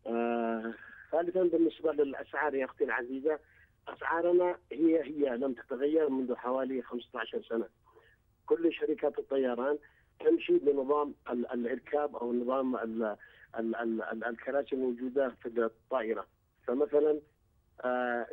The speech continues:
نحن نعتبر من آخر الشركات التي، آه، عملت بهذا النظام. آه، الطيارة مقسمة إلى عدة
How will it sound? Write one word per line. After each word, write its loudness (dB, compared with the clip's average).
نحن 2
نعتبر 4
من 2
آخر -2
الشركات 0
التي، -4
آه، 0
عملت -4
بهذا -2
النظام. 2
آه، 0
الطيارة 2
مقسمة 2
إلى 2
عدة 2